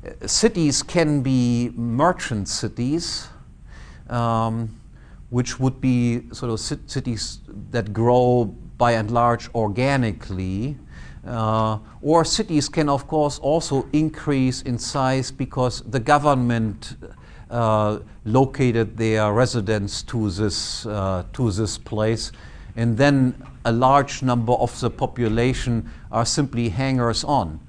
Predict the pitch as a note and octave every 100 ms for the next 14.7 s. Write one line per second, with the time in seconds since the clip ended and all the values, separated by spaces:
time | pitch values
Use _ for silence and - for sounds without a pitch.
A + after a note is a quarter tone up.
0 | - - - A2 A2+ G#2 G#2+ A2+ - C#3
1 | B2 A2 - B2 A2+ G#2+ G#2+ A2 - -
2 | A2 A#2+ - G#2+ B2+ G#2+ G2+ G2 C3 F#2+
3 | D#2 C2 - - - - - - - B1+
4 | A2 - A2 G2+ D3 F3+ D#3+ - - -
5 | - - - A2+ C#3 D3+ C#3+ - - A#2
6 | A2 F#2+ D#3 E3 G2+ C#3+ F#3 - D3+ A#2+
7 | - B2 - - - - - A#2+ - A#2+
8 | G#2+ C3 - B2+ G#2 B2 A#2+ A2+ G#2 A#2+
9 | A2+ G#2 G2 - - - - - G2 G2
10 | - G2 A2+ A2+ B2 G#2+ - F#3 E3+ B2+
11 | - - B2 A2 A2 B2 B2 - A#2 A2+
12 | A2 G#2+ F#2+ - - - - - A2 -
13 | C3 A2+ A#2 D#3+ F#3 F3 - - A2 G#2
14 | F#2+ G#2 G2 G2 F2 E2+ D2